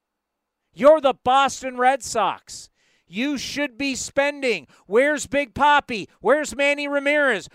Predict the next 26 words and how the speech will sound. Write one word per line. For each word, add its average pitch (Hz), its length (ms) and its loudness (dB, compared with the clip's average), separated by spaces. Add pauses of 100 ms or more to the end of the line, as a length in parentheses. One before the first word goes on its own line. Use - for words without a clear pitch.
Where's 277 280 0
Pedro 277 420 2
Martinez? 269 720 -2 (200)
You 277 260 -2
should 247 320 -6
be 233 160 -4
buy, 269 420 4
buy, 262 420 0
buy, 247 440 0
win, 247 460 -4
win, 254 340 -2
win. 233 480 -2 (320)
You've 247 300 -2
lost 247 340 2
Mookie 202 420 -8
Betts. 220 600 0 (2000)
You 190 180 -6
don't 330 180 0
even 254 180 -4
know 269 140 4
what 311 140 0
you're 240 120 -4
gonna 233 160 -2
have 220 160 -2
with 165 120 -10
Bogarts. 269 840 2